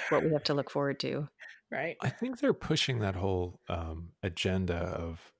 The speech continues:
Speaker 3: because th-, this was a big deal at one point, and I could totally see Google getting behind this, this whole idea of, like, the smartphone would go away, and instead the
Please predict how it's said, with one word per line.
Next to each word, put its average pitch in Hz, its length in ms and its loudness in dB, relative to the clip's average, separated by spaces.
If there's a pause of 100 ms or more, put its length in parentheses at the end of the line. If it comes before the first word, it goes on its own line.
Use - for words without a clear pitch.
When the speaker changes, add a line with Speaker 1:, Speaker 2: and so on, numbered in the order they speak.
(120)
Speaker 3:
because 110 240 2
th-, 113 140 -4
this 135 200 4
was 220 140 2
a 160 80 6
big 95 300 0
deal 90 260 4
at 80 80 -2
one 87 300 -4
point, 90 400 -6 (200)
and 87 260 -2
I 92 80 -4
could - 180 -4
totally 87 280 2
see 82 200 -4
Google 82 340 -2
getting 80 300 -6
behind 82 420 -6
this, 80 240 -8
this - 200 -2
whole 95 200 4
idea 85 280 0
of, 82 100 -4
like, 85 240 -4
the - 80 -2
smartphone 90 720 0
would 80 160 -4
go 82 160 0
away, 82 580 -2
and 82 160 -4
instead 82 600 -2
the 80 220 -4